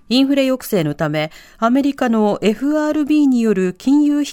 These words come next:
締めが長期化するという見方が強く、日米の金利差拡大を意識した円売りドル買いが進みました。おしまいに、気象庁は今日、東京で冬の訪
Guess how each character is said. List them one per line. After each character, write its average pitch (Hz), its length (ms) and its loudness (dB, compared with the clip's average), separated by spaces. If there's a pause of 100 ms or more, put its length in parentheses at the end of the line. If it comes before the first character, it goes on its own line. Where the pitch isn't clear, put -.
(120)
締 - 160 -4
め 220 180 0
が 139 140 -4
長 254 260 -2
期 - 140 -16
化 294 160 -4
す - 140 -8
る 311 140 -2
と 285 120 -4
い 226 120 -4
う 202 100 0
見 202 120 -2
方 262 300 -4
が 143 140 -4
強 151 320 -4
く、 - 240 -10 (380)
日 269 260 -2
米 247 240 0
の 170 240 0
金 285 320 2
利 285 120 0
差 151 220 -8
拡 - 300 -6
大 247 200 -2
を 247 120 -2
意 233 100 -6
識 - 300 -8
し - 100 -10
た 147 180 -4 (360)
円 269 340 2
売 254 120 0
り 233 320 -4
ド 190 140 0
ル 269 180 2
買 294 180 0
い - 40 0
が 247 140 -2
進 160 300 -6
み 151 100 -2
ま 143 120 -6
し - 80 -14
た。 - 220 -8 (1700)
お 170 60 -6
し - 140 -6
ま 139 120 -2
い 143 60 -4
に、 143 180 -4 (400)
気 - 140 -4
象 311 160 -2
庁 285 200 0
は 196 140 0
今 180 340 -2
日、 - 80 -10
東 226 220 -2
京 226 280 -4
で 220 240 -2 (180)
冬 240 360 0
の 262 240 2
訪 233 280 -2